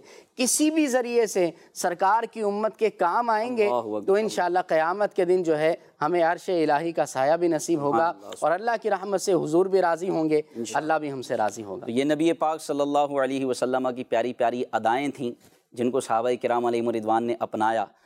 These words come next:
Speaker 2: اور ان میں حضرت جعفر طیار رضی اللہ تعالیٰ عنہ نمایاں تھے کہ آپ اس طرح غریبوں سے، مساکین سے محبت رکھتے تھے۔ اب آپ خود اندازہ لگائیں میرے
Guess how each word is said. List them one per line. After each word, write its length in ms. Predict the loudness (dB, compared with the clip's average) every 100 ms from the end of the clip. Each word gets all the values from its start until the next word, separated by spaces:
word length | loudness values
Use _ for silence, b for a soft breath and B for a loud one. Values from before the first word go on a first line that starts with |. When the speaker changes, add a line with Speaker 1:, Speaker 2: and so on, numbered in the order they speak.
| b -2
Speaker 2:
اور 140 | -2
ان 200 | 2 0
میں 80 | 0
حضرت 260 | 0 0 0 0
جعفر 320 | 0 0 -2
طیار 420 | -2 0 0 2
رضی 220 | -2 -2
اللہ 320 | 0 0 -2 -2
تعالیٰ 220 | -2 0
عنہ 100 | -2
نمایاں 420 | -2 0 2 0 0
تھے 180 | -6 -8 b b _
کہ 80 | -2
آپ 240 | 0 -2 -4
اس 160 | -8 -2
طرح 260 | 0 0 -4 _ b
غریبوں 460 | -2 0 0 -2 -2
سے، 200 | -2 0
مساکین 540 | 0 0 -4 -2 -4
سے 140 | -2 -4
محبت 440 | -2 -4 -2 -2
رکھتے 280 | -2 -2 0
تھے۔ 160 | 0 -4 B B _
اب 140 | 0
آپ 200 | 0 0
خود 160 | -2 -2
اندازہ 320 | 0 0 2
لگائیں 320 | 2 0 0
میرے 260 | 2 2